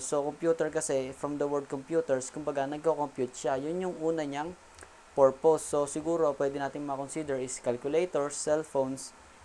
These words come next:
or anything. Basta masasabi natin na computers are everywhere. So evolution of computer, sinasabi lang dyan na mahalaga na mapag-aralan natin yung history or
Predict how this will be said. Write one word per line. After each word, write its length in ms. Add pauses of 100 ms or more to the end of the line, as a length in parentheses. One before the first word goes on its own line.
(180)
or 160
anything. 560
Basta 240
masasabi 640
natin 320
na 320
computers 560
are 320 (160)
everywhere. 640 (1700)
So 160
evolution 560
of 160
computer, 480
sinasabi 560
lang 240
dyan 240
na 80
mahalaga 1200
na 80
mapag-aralan 800
natin 400
yung 80
history 560
or 160